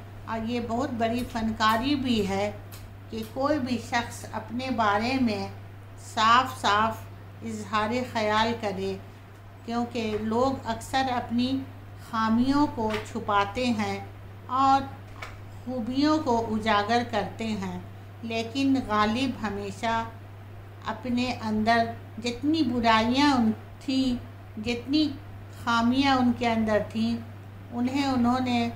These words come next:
कभी लतीफ़ों के ज़रिया, कभी खतूत के ज़रिया और कभी अशार के ज़रिया पेश किया है। उनका एक शेर है जो आपको पढ़ना है, "इब्न मरियम हुआ करे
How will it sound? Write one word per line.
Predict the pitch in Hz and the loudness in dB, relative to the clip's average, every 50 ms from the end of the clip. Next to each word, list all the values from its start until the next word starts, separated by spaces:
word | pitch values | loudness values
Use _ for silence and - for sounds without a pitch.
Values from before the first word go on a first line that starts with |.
| - - - - - - - - - - - - - - | -8 -12 -14 -14 -16 -16 -16 -16 -16 -16 -16 -12 -8 -6
कभी | 220 220 226 240 254 254 254 | -4 -2 0 0 0 0 2
लतीफ़ों | 240 226 220 220 - 240 240 240 - 269 269 262 | 2 2 0 0 0 0 -2 0 0 0 -2 0
के | 262 262 226 214 | 0 0 -2 0
ज़रिया, | 208 208 202 202 202 208 214 214 214 214 208 - - - - - - - 240 | 0 0 0 0 0 0 2 2 2 2 0 -2 -6 -12 -14 -16 -12 -8 -6
कभी | 220 226 226 254 262 254 254 - | -6 -4 -4 -6 -6 -6 -4 -4
खतूत | 262 240 247 - 277 285 302 311 294 - - | -4 -4 -2 -2 0 0 0 0 -2 -4 -6
के | 233 208 196 | -4 -4 -2
ज़रिया | 190 208 202 202 202 214 214 220 220 214 214 - - - - - - - - | 0 0 0 0 0 0 2 2 2 0 -2 -4 -10 -14 -16 -16 -14 -10 -8
और | 247 262 254 - - | -8 -8 -6 -4 -2
कभी | 247 226 220 262 269 269 262 - - | -2 -2 -2 0 -2 -2 -2 -2 -4
अशार | 233 220 - - 262 247 254 269 285 294 277 - | -6 -6 -4 -2 0 2 4 4 2 2 -2 -4
के | 240 214 202 | -2 -2 -2
ज़रिया | 196 196 185 185 190 202 208 214 220 226 226 - - - - - - - - - - - | -2 -2 -4 -4 -2 0 0 2 2 0 -2 -4 -8 -12 -14 -14 -14 -14 -14 -14 -10 -6
पेश | 262 262 262 294 277 - - - | -4 -2 -2 -2 -4 -6 -8 -8
किया | 262 247 220 214 214 208 | -6 -2 0 0 0 0
है। | 175 175 143 135 - - - - - - - 240 | 0 -4 -6 -8 -10 -14 -16 -16 -16 -14 -10 -6
उनका | 240 254 247 - 277 277 269 | -4 -4 -4 0 2 2 2
एक | 254 254 262 254 - | 4 2 0 -2 -4
शेर | - - 277 277 294 311 294 294 | -4 -4 0 2 2 2 2 2
है | 240 214 202 202 202 208 202 - - - - - - - - - - - 208 | 0 0 2 2 0 -2 -4 -8 -12 -16 -16 -16 -16 -16 -16 -16 -14 -12 -8
जो | 247 262 262 | -6 -4 -2
आपको | 247 233 220 220 233 254 - - - 269 254 | 0 2 4 4 4 4 2 0 -4 -4 -4
पढ़ना | 262 254 226 214 214 214 226 247 254 254 | 0 0 0 0 2 0 2 2 2 2
है, | 247 233 202 196 196 - - 240 | 2 2 2 2 0 -2 -2 -4
"इब्न | 269 254 247 262 262 262 247 | -4 -4 -2 -2 0 0 2
मरियम | 233 220 214 208 214 226 240 247 247 240 | 2 2 2 0 0 0 2 2 2 2
हुआ | 226 214 208 220 233 240 247 | 2 2 4 4 4 4 4
करे | 247 - 240 220 226 247 | 2 0 -2 -2 -2 -2